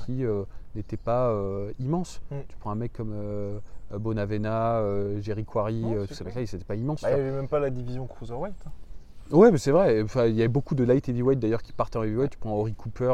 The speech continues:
Speaker 1: tous ces
Speaker 2: Mhm.
Speaker 1: mecs-là, parce qu'il y avait plus de blé à se faire en, en heavyweight. Euh, alors que là, aujourd'hui, tu regardes actuellement, t'as des spécimens, euh,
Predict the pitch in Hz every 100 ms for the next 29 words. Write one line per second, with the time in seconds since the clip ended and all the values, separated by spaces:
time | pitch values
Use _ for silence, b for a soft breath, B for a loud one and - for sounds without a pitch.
0 | 113 104 120 107 135 135 - 107 95 120
1 | 113 107 120 117 - 123 107 98 92 95
2 | 98 104 107 127 175 - B B B -
3 | 101 101 101 101 101 101 101 101 - 120
4 | - 135 127 175 131 127 117 151 208 -
5 | - - - 113 120 113 107 107 120 156
6 | 104 101 - 107 - 120 131 131 107 101